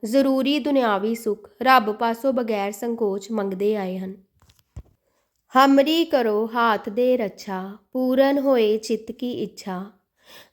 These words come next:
ਤਾਵ ਚਰਨਨ ਮਨ ਰਹੇ ਹਮਾਰਾ, ਆਪਣਾ ਜਾਨ ਕਰੋ ਪ੍ਰਤਪਾਰਾ।" ਧਨਾਸਰੀ ਧੰਨ ਜੀ, ਗੋਪਾਲ ਤੇਰਾ ਆਰਤਾ, ਜੋ ਜਨ ਤੁਮਰੀ ਭਗਤ ਕਰਨ ਤੇ, ਤਿਨਕੇ ਕਾਤ ਸਵਾਰਤਾ।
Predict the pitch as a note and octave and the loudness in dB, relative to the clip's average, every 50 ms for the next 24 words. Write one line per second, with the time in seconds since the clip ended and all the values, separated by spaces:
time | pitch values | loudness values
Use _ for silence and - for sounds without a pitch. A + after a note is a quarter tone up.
0 | _ - C#4+ C#4+ C#4+ C#4+ C#4+ D4+ D#4 D#4+ D#4+ D#4 D#4 D4+ C#4 B3+ A3+ A3 A3 A3+ | _ 6 8 8 8 8 6 2 0 0 0 0 0 0 0 -2 -2 -4 -4 -4
1 | A#3 A#3+ A#3+ B3 A#3 A3+ G#3+ G#3 G#3+ A#3 B3 A#3+ B3 A#3+ A#3+ B3 A#3+ G#3+ G3+ F#3+ | -4 -4 -4 -4 -4 -4 -4 -2 -2 -2 -2 -2 -4 -4 -4 -4 -4 -4 -4 -6
2 | F#3 F#3+ G3+ A3+ - _ - A3+ A#3 - A#3+ A#3+ B3 B3+ C4 C4+ C4+ C4 B3+ A3+ | -8 -10 -12 -16 -10 _ -4 -4 -2 -2 -2 -2 0 2 2 0 0 -2 -2 -2
3 | G3+ F#3+ F#3+ G3 G#3 G3+ - A3 A3 G#3 F#3+ F3+ F#3 - G#3 G#3 - A3+ - G#3 | -2 -4 -4 -6 -8 -6 -6 -4 -4 -2 -4 -4 -6 -8 -10 -10 -10 -12 -12 -10
4 | F#3+ F3+ F3+ F#3 F#3 - _ _ _ _ _ _ _ _ _ _ _ _ _ _ | -10 -10 -10 -12 -14 -16 _ _ _ _ _ _ _ _ _ _ _ _ _ _
5 | _ _ _ _ _ _ _ _ _ _ _ - C#4+ D4 D4+ D#4 D4+ C#4+ C4 B3+ | _ _ _ _ _ _ _ _ _ _ _ 2 4 4 6 6 4 4 2 0
6 | - - A3 A3+ A#3+ B3 B3+ B3+ - B3+ A#3+ A3 G3 G3 G#3 G#3 - G3+ G3 G#3 | -2 -4 -4 -4 -4 -6 -6 -4 -4 -2 -2 -2 -2 -4 -6 -8 -10 -12 -12 -14
7 | - _ _ _ - G#3+ A3+ C#4+ C#4+ C#4+ C#4+ B3+ B3+ B3 B3 B3+ C4+ C4+ C#4 - | -18 _ _ _ -4 4 6 6 6 8 6 6 8 8 6 6 4 0 -4 -4
8 | D4 C#4+ C#4+ C#4 C4+ C4+ C4 - - A#3 G#3+ G#3 G#3 G#3+ A3 - G#3+ G3 F#3+ F#3 | -4 -2 -2 -2 -2 -2 -4 -4 -4 -6 -4 -4 -6 -8 -8 -8 -8 -8 -8 -8
9 | F#3+ G#3 A3 B3 - _ - A#3+ F#3 C4 C4 B3+ B3+ B3+ A#3+ C#4 C#4+ C#4+ C#4+ C#4 | -10 -12 -16 -20 -20 _ -14 -4 2 6 8 8 8 6 4 2 0 0 -2 -4
10 | C#4+ C#4 A#3+ A3 G#3+ G#3+ A3+ A3+ A3+ A3+ B3+ A#3 G#3+ G3 F#3+ - A#3+ A#3 A#3+ A#3 | -4 -4 -4 -4 -4 -4 -4 -6 -6 -4 -6 -6 -4 -6 -6 -8 -8 -6 -6 -4
11 | A3 G#3 G3 F#3+ F#3 F#3 F#3+ F#3+ G3 G3 - _ _ _ _ _ _ - - - | -4 -4 -6 -6 -8 -8 -8 -10 -10 -10 -14 _ _ _ _ _ _ -20 -20 -20
12 | _ _ _ _ - - C#4 C#4+ C#4 C#4 D4 D#4 D#4 D#4 D#4 - B3+ A3 G3+ G3 | _ _ _ _ 2 4 4 4 4 2 2 2 2 2 2 0 0 2 2 0
13 | G#3 G#3 - - - B3+ A#3 A3+ G#3 G3 F#3 F3+ F#3+ - - F#3+ F#3 F#3+ G3+ | 0 -4 -6 -8 -8 -6 -4 -4 -2 -4 -4 -6 -8 -10 -12 -14 -14 -14 -16